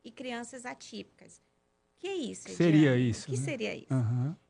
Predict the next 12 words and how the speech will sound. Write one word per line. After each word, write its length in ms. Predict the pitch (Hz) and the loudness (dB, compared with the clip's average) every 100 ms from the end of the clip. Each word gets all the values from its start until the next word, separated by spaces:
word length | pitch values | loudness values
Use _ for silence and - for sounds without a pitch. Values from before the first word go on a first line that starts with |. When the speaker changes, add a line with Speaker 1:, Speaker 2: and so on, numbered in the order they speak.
| _ | _
Speaker 1:
Crianças 600 | 269 285 302 339 370 - | -10 -8 -8 -10 -14 -16
típicas 680 | - 269 226 - - - - _ | -16 -12 -12 -12 -20 -20 -20 _
são 180 | - 285 | -18 -16
as 140 | 294 | -16
crianças 420 | 311 302 302 311 | -16 -14 -14 -18
que 140 | - 294 | -18 -18
não 240 | 294 339 | -16 -16
apresentam 840 | 349 - 302 285 254 285 330 320 | -14 -6 -4 -4 -6 -8 -10 -14
transtorno 800 | 311 302 - 277 277 302 311 302 | -12 -12 -10 -6 -4 -2 -4 -6
no 160 | 285 285 | -8 -10
neurodesenvolvimento. 1400 | 269 277 285 285 277 269 269 277 269 302 285 160 - - | -8 -8 -8 -6 -6 -6 -6 -8 -8 -8 -8 -10 -16 -2
Speaker 2:
Uhum. 500 | 139 120 120 123 | 0 0 -2 -2